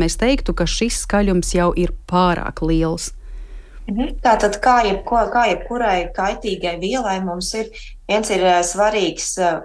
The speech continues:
Speaker 2: protams, vienas reizes deva, ja, tātad cik šis ir vienreizējs, īslaicīgs, ā, skaļums, vai arī tas ir ilgstošs, ā, nepārtraukts skaļums, kas arī ir, ir, tātad ir kaitīgs. Tātad vajadzētu būt, ka, nu, jebkurā gadījumā šīs rekomendācijas ir zem astoņdesmit decibeliem.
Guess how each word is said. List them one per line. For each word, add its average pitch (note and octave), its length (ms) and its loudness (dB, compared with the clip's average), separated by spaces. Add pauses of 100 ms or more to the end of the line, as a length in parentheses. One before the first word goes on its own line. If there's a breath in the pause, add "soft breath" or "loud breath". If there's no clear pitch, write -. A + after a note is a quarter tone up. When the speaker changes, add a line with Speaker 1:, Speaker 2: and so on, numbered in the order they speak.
Speaker 2:
protams, G3 440 -2
vienas F#3 320 0
reizes E3 560 2
deva, C4 380 2 (100)
ja, G3 160 -4
tātad E3+ 320 -8
cik F#3+ 160 0
šis E3+ 320 -4
ir D#3+ 160 -2
vienreizējs, G3+ 720 2
īslaicīgs, A3+ 720 -2 (540 loud breath)
ā, G#3+ 260 4
skaļums, G#3+ 840 -2
vai G3+ 260 2
arī F#3+ 300 0
tas F3+ 200 -6
ir F#3 140 -4
ilgstošs, F#3 840 -2
ā, F3+ 180 0
nepārtraukts F3 800 0
skaļums, G#3 420 -2
kas F#3 200 -6
arī F#3 240 2
ir, C#3+ 180 -4
ir, D#3+ 120 -2
tātad D3 300 0
ir E3+ 180 0 (360 loud breath)
kaitīgs. D#3+ 640 2
Tātad D#3 320 0
vajadzētu E3+ 560 2
būt, G3 240 -4
ka, F3 160 -4
nu, F#3+ 160 -2
jebkurā F#3+ 480 2
gadījumā G3+ 480 0
šīs E3 320 -4
rekomendācijas E3+ 1080 -2
ir E3+ 200 0
zem E3+ 240 2
astoņdesmit D#3+ 640 -2
decibeliem. E3+ 800 0